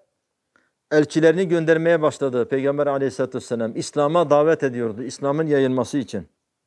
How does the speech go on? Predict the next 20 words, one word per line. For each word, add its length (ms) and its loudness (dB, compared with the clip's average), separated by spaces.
Hicretin 440 4
sekizinci 600 -2
senesi 640 -2
ve 120 8
Resulullah 380 4
sallallahu 420 4
aleyhi 140 4
ve 40 -2
sellem, 460 -2
e, 100 2
El-Harith 720 2
İbni 280 -4
Umeyr 500 4
El-Ezdi 800 0
radıyallahu 440 4
anh 160 0
denen 480 0
bir 140 0
sahabeyi 840 0
tutuyor, 520 4